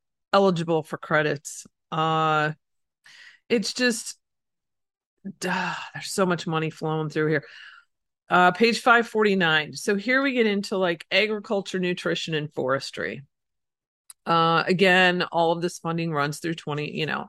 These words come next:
end of September twenty thirty-one. And we've got eight point five billion for the Secretary of Agriculture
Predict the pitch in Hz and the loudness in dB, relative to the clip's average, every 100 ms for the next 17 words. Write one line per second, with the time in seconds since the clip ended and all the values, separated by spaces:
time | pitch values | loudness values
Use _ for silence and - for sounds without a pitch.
0 | - 156 160 - 165 - 156 156 - 147 | -6 -4 -4 -6 -6 -4 -2 -2 -4 -8
1 | 151 165 165 151 139 139 - - - _ | -6 -4 -4 -4 -6 -6 -10 -20 -20 _
2 | _ _ _ _ _ - 190 185 196 185 | _ _ _ _ _ 0 2 4 4 2
3 | 190 190 185 185 - - _ _ _ _ | 2 2 4 4 2 -2 _ _ _ _
4 | 214 262 285 - 294 269 - 208 196 175 | 0 0 -2 -4 -4 -4 -2 2 2 0
5 | 151 185 175 190 190 185 185 175 165 - | -2 0 2 0 0 -2 -4 -6 -6 -4
6 | 226 247 - 202 185 175 - _ _ 175 | -4 -4 0 4 4 4 -2 _ _ 0
7 | 180 170 - 151 147 - 160 151 | 0 -2 -4 -4 -4 -4 -2 0